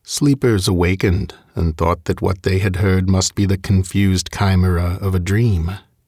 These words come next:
They trembled and turned to sleep again. All is still, still as the very grave.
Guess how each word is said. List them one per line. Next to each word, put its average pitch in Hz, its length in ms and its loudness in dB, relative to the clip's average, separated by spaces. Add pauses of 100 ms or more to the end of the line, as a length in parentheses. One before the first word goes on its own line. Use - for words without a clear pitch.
(140)
They 101 120 -2
trembled 90 840 0
and 85 240 0
turned 90 400 0
to - 60 -4
sleep - 360 -2
again. 90 540 0 (960)
All 90 220 0
is 90 120 -2
still, 87 720 -2 (340)
still 101 640 2
as 107 200 0
the 110 80 -2
very 104 420 0
grave. 85 680 -2